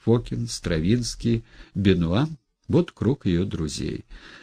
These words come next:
Абсолютно аполитично Ида вряд ли представляла себе значение перемен на родине,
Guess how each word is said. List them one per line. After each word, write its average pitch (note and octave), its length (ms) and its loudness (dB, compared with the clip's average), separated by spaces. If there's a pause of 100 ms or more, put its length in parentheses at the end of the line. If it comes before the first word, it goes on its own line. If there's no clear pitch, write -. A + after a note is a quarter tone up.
(120)
Абсолютно D#3 880 2
аполитично G#2+ 960 2
Ида C3 360 4
вряд D3 320 2
ли C3+ 120 2
представляла A#2+ 800 2
себе A2+ 260 2
значение A2+ 640 2
перемен G2 540 2
на G2 100 2
родине, F2 480 0